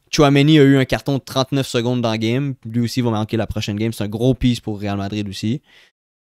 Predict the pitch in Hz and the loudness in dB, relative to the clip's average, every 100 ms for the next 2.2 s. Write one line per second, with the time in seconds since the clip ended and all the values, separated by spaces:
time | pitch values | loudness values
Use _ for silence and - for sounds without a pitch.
0 | - 98 98 92 90 95 104 104 - 131 | -8 -6 -4 -4 -6 -6 -6 -6 -2 2
1 | 123 117 139 - 113 113 123 123 - _ | 2 2 0 0 -4 0 2 2 -2 _
2 | - | -16